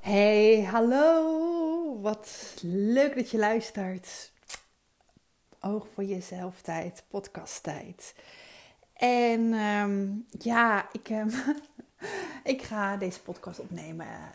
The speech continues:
Ehm, een podcast waarin ik, ehm,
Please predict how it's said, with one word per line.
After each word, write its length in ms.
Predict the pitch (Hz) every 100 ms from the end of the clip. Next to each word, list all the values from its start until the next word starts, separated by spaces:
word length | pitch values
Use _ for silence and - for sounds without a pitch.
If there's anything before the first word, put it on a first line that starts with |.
| -
Ehm, 340 | 175 165 175 170 165
een 120 | 208 185
podcast 640 | 277 - 240 220 - -
waarin 380 | - 226 220 214
ik, 180 | 208 -
ehm, 380 | 208 202 202